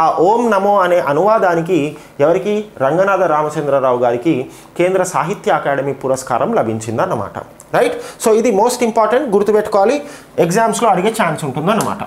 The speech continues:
రైట్? ఆ తర్వాత, ఆ తర్వాత మనకి ఆంధ్రప్రదేశ్లో అవినీతి ఎలా ఉంది? ఆంధ్రప్రదేశ్లో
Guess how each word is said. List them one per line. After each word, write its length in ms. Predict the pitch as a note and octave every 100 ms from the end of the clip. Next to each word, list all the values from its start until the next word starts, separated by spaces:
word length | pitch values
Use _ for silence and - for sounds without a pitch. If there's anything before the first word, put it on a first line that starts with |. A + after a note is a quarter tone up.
| - - -
రైట్? 180 | G#3 D4 - - - A#3+
ఆ 20 | C#4
తర్వాత, 300 | G#3+ G3+ F#3+ F#3 - - - - G3+
ఆ 40 | B3+
తర్వాత 300 | G#3 G3+ G#3 F3 E3+ - - - - - - - - E3
మనకి 260 | G3+ G#3+ F3+ F#3 - - A#2+ D#3+
ఆంధ్రప్రదేశ్లో 600 | B3 C4 A#3 A3 A3 A#3+ - D#3
అవినీతి 400 | F3+ A#3+ B3 B3 F3+
ఎలా 120 | D#3+ D3+
ఉంది? 180 | B2 D#3 - - C3
ఆంధ్రప్రదేశ్లో 580 | G3 G3 G3 F#3 F#3